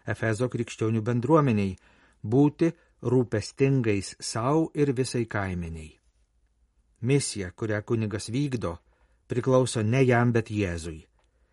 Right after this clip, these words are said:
Jis prisikėlė, yra gyvas ir eina pirma mūsų. Nė vienas iš mūsų nėra pašauktas jį pakeisti. Mišių skaitinyje Paulius taip sako:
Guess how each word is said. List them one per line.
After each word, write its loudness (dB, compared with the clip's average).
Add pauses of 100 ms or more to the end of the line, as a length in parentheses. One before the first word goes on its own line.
(280)
Jis 2
prisikėlė, 0
yra -2
gyvas -2
ir 2
eina 2
pirma 0
mūsų. 0 (800)
Nė 2
vienas 2
iš -8
mūsų 0
nėra 2
pašauktas -4
jį -4
pakeisti. -4 (720)
Mišių -4
skaitinyje -4 (520)
Paulius 6
taip 0
sako: -10